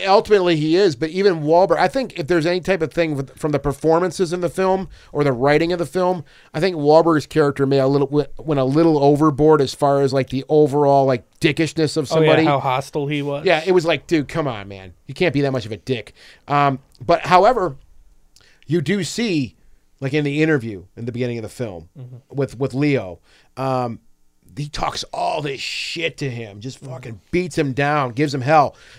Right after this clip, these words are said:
Speaker 1: and then they get to the, they get to the meat of it. And it's like, "Okay, dude, we're counting on you."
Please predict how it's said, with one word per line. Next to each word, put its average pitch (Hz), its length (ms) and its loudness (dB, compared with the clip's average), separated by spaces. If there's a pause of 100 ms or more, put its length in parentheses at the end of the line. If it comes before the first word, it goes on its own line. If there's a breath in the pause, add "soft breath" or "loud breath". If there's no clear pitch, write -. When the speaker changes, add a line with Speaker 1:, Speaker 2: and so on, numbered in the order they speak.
(140 soft breath)
Speaker 1:
and 143 160 -2
then 156 100 2
they 156 120 2
get 151 240 0
to - 120 -8
the, 127 100 0
they 127 200 -6
get 135 140 -4
to 120 80 -12
the 113 80 -8
meat 139 180 0
of 123 60 0
it. 113 60 -6
And 98 60 -12
it's 101 120 -14
like, 104 80 -6
"Okay, 120 220 -4
dude, 107 220 -6 (220)
we're 95 80 -16
counting 107 320 -8
on 92 100 -12
you." 82 180 -16